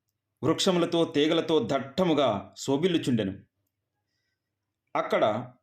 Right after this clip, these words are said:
ఇసుక తిన్నెలు ఎంతో సుందరమైనవి. ఆ ప్రదేశము నిరంతరము బంగారు కమలములు వలె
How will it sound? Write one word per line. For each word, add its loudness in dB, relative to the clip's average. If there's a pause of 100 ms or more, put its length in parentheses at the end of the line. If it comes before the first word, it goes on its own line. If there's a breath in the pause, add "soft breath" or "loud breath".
ఇసుక 0
తిన్నెలు 2 (720)
ఎంతో 2
సుందరమైనవి. 0 (440)
ఆ 2
ప్రదేశము 0 (120)
నిరంతరము 0 (640)
బంగారు 2 (140)
కమలములు 2 (960)
వలె 0